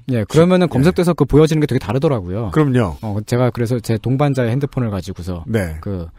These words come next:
Speaker 1: 그 검색해서 봅니다.
Speaker 2: 음.
Speaker 1: 어, 되게 많은 다양한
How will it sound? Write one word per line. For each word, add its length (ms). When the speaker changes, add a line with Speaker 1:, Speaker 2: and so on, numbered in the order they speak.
Speaker 1:
그 120
검색해서 340
봅니다. 440
Speaker 2:
음. 280
Speaker 1:
어, 180
되게 140
많은 440
다양한 400